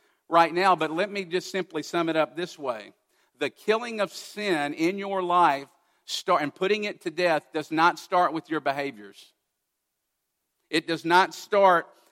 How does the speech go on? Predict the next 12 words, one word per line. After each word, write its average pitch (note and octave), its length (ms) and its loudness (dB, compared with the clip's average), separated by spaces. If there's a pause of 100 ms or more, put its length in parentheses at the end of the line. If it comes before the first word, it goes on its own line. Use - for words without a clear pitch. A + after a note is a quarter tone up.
uh, C#3 240 0
with D#3+ 260 -4
your D#3 260 0
actions D#3+ 840 0 (200)
or D#3+ 160 0
your D#3 200 -4
circumstances. D3+ 1200 -6 (180)
It D#3 240 -4
begins D3+ 1000 -2
in C3+ 180 -8
the C3 120 -4
heart - 800 -2